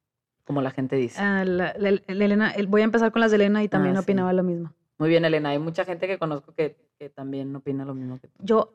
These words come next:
Speaker 2: amo el aguacate.
Speaker 1: Yo lo
Speaker 2: Imagínate.
Speaker 1: amo.
Speaker 2: Ajá.
Speaker 1: Fíjate que últimamente
Speaker 2: Ah, no,
Speaker 1: no ha
Speaker 2: no,
Speaker 1: sido
Speaker 2: no te, no, tú no son tuyas, ¿verdad? Pens-, ya te iba a atacar.
Speaker 1: No, no era mía. No, Melissa. Yo me
Speaker 2: Sí.
Speaker 1: puedo echar un taquito de harina con
Speaker 2: Uf,
Speaker 1: aguacate.
Speaker 2: con salecita.
Speaker 1: <laughs>
Speaker 2: Es que todo mejora con aguacate.
Speaker 1: Pero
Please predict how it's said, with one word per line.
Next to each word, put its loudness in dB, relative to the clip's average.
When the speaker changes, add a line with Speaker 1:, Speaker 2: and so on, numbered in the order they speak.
Speaker 2:
amo 0
el 2
aguacate. -2
Speaker 1:
Yo 2
lo 6
Speaker 2:
Imagínate. 6
Speaker 1:
amo. -4
Speaker 2:
Ajá. -4
Speaker 1:
Fíjate 0
que 2
últimamente 2
Speaker 2:
Ah, 4
no, 6
Speaker 1:
no 2
ha 2
Speaker 2:
no, 2
Speaker 1:
sido 4
Speaker 2:
no 4
te, 4
no, -4
tú -6
no -2
son -2
tuyas, 2
¿verdad? -2
Pens-, -8
ya 4
te 6
iba 8
a 6
atacar. 2
Speaker 1:
No, 6
no 2
era 2
mía. -6
No, -2
Melissa. -20
Yo -8
me -2
Speaker 2:
Sí. -8
Speaker 1:
puedo 8
echar 2
un -2
taquito -2
de 8
harina 4
con 0
Speaker 2:
Uf, 6
Speaker 1:
aguacate. 4
Speaker 2:
con -10
salecita. 6
Speaker 1:
<laughs> 8
Speaker 2:
Es 0
que 2
todo 8
mejora 4
con 0
aguacate. 4
Speaker 1:
Pero 4